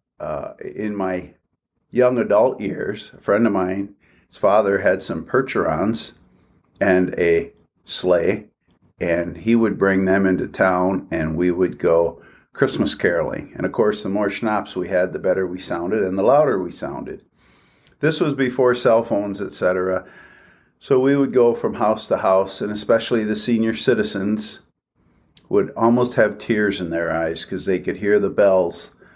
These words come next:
around the bellies of those large Percherons as we went down the street. Then it was back to our point of origination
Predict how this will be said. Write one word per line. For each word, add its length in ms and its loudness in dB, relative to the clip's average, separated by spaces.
around 320 2
the 80 -2
bellies 480 2
of 140 -2
those 200 -4
large 380 0
Percherons 760 0
as 260 -2
we 120 -4
went 280 -2
down 280 -2
the 80 -6
street. 480 -8
Then 160 4
it 120 -2
was 320 -2
back 300 4
to 140 6
our 180 6
point 320 4
of 100 2
origination 1000 0